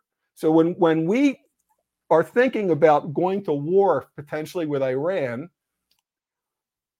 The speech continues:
it's not going to stay in the Middle East this time. It's not gonna be like Desert Storm.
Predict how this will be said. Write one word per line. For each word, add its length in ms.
it's 220
not 400
going 260
to 80
stay 320
in 80
the 80
Middle 360
East 240
this 220
time. 460
It's 160
not 200
gonna 140
be 160
like 260
Desert 360
Storm. 640